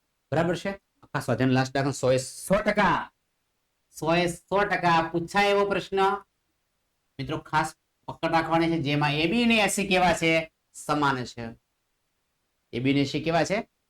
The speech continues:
સમાન છે. તો સમદ્રી બાજુ ત્રિકોણ એ બી સી છે. એ બી અને એ સી સમાન છે એવા સમદ્રી બાજુ ત્રિકોણ કોણ છે? એ બી સી છે.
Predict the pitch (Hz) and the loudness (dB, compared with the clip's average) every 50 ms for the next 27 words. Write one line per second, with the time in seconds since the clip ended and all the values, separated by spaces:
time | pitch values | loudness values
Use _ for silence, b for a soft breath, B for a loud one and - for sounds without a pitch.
0 | _ _ - - 139 143 147 143 139 135 127 127 - 123 113 - _ _ _ _ | _ _ -10 -6 -4 -2 0 -2 -2 -2 -4 -8 -10 -12 -14 -14 _ _ _ _
1 | _ _ _ _ _ _ _ _ _ _ _ _ _ _ _ _ _ _ _ _ | _ _ _ _ _ _ _ _ _ _ _ _ _ _ _ _ _ _ _ _
2 | _ _ _ _ - 226 233 220 - 220 233 269 254 285 285 247 269 240 - 247 | _ _ _ _ 0 0 2 2 2 0 2 2 2 2 2 4 2 2 2 0
3 | - 226 220 220 220 226 220 208 190 185 190 - - 165 185 208 233 240 - - | 0 0 0 2 2 2 4 4 2 2 0 -2 0 0 2 2 2 2 2 2
4 | 196 165 - - 147 127 123 - _ _ _ _ _ _ _ _ _ _ _ _ | 0 0 0 -2 -4 -6 -6 -8 _ _ _ _ _ _ _ _ _ _ _ _
5 | _ _ _ _ _ _ - 139 151 170 196 196 196 190 175 190 180 - - 170 | _ _ _ _ _ _ -2 0 2 2 4 4 2 2 0 0 -4 -4 -2 -2
6 | 180 214 240 233 220 - 214 185 175 175 - 170 170 170 175 180 180 175 165 - | 0 0 0 0 0 2 2 2 2 0 0 0 0 2 2 2 2 0 0 -2
7 | 180 170 170 170 175 180 233 226 - 196 180 180 196 185 190 185 175 185 196 196 | -4 -2 -2 -2 0 0 0 0 2 2 2 2 2 0 0 -2 -4 -4 -6 -6
8 | 196 196 | -8 -12